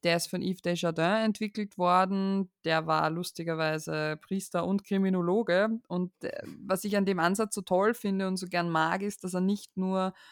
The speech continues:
auf Gesprächsbasis aufbaut, sondern ganz viel auch mit dem Körper arbeitet. Und ich glaub, dass das ein, ein Tool ist, das wir von, von Geburt an zur Verfügung haben und das wir auch nutzen können, um Dinge zu erweitern, neu zu lernen, dazu zu lernen.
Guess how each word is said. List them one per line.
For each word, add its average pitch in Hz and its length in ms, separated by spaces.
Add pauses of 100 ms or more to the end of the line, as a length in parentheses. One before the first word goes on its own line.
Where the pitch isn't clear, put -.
(140)
auf - 240
Gesprächsbasis 196 880
aufbaut, 190 440
sondern 180 260
ganz 170 240
viel 202 160
auch 175 120
mit 190 180
dem 185 140
Körper 160 360
arbeitet. 156 560
Und 185 140
ich 185 120
glaub, 180 420 (400)
dass 180 120
das 185 160
ein, 170 300
ein 175 180
Tool 269 300
ist, 262 180
das 202 160
wir 185 120
von, 180 300 (280)
von 185 160
Geburt 226 440
an 196 200
zur 185 140
Verfügung 233 500
haben 190 220
und 185 120
das 180 160
wir 170 80
auch 165 120
nutzen 202 420
können, 175 400
um 190 460 (540)
Dinge 226 260
zu 214 160
erweitern, 185 840
neu 180 220
zu 190 180
lernen, 170 420
dazu 175 300
zu 196 180
lernen. 160 500